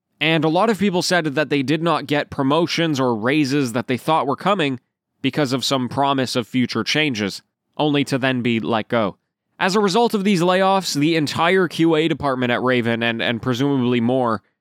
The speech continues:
uh, have staged a walkout with some demands that the Q A team should all be offered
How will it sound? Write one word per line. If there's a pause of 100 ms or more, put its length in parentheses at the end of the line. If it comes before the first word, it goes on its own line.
(240)
uh,
have
staged
a
walkout (420)
with
some
demands
that
the
Q
A
team
should
all
be
offered